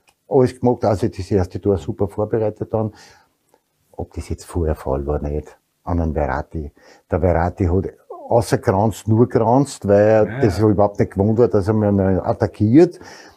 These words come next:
Speaker 1: Äh, und das war halt bei den Italienern dann spürbar, dass sie da ein bisschen überrascht war über unsere körperliche Präsenz. Und,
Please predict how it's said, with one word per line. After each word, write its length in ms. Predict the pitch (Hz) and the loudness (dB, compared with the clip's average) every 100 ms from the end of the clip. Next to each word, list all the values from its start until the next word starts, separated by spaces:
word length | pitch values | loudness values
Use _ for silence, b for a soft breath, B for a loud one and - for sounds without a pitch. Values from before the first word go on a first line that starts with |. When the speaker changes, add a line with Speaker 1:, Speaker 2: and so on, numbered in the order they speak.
| - | -8
Speaker 1:
Äh, 460 | 98 113 123 127 135 | -4 0 4 4 2
und 360 | 107 131 95 127 | 0 -4 0 -2
das 180 | - | 0
war 180 | 117 110 | -2 -2
halt 220 | 120 120 | -6 -4
bei 120 | - 117 | -6 -4
den 160 | 120 | -6
Italienern 420 | - 120 113 123 123 | -6 -4 0 -2 0
dann 160 | 110 | -2
spürbar, 640 | - - 104 135 - 135 147 | -4 -4 2 2 2 0 0
dass 180 | 131 - | -4 -4
sie 140 | 127 | -6
da 120 | 117 117 | -2 0
ein 180 | 120 - | -2 -2
bisschen 200 | 117 110 | -4 -2
überrascht 600 | 95 - 101 135 135 - | -2 -2 0 0 -2 -4
war 320 | 123 151 156 B B B - | -2 0 0 B B B -4
über 260 | 123 113 | 0 2
unsere 360 | 113 104 101 104 | 0 -2 -4 -6
körperliche 560 | - 101 - 104 92 113 | -2 -2 0 -2 -2 -4
Präsenz. 640 | 101 90 139 208 - - - _ _ b b b _ - | -2 0 2 0 -4 -20 -20 _ _ b b b _ -12
Und, 200 | 82 | -12